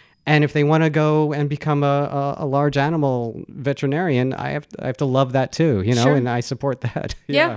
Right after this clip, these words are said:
Speaker 2: Yeah,
Speaker 1: Yeah.
Speaker 2: absolutely. Yeah, I, I would imagine, um, just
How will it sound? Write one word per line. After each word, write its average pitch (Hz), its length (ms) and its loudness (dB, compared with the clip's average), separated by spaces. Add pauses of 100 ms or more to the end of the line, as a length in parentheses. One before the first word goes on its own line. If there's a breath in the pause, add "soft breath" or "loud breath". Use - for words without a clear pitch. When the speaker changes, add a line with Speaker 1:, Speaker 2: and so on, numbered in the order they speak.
(340 soft breath)
Speaker 2:
Yeah, 269 180 -2
Speaker 1:
Yeah. - 100 -12 (220)
Speaker 2:
absolutely. 214 640 -10 (360 loud breath)
Yeah, 247 220 -2 (240)
I, 214 60 -6
I 214 40 -4
would 220 160 -4
imagine, 220 760 -6
um, 175 400 -4 (140)
just 196 240 -4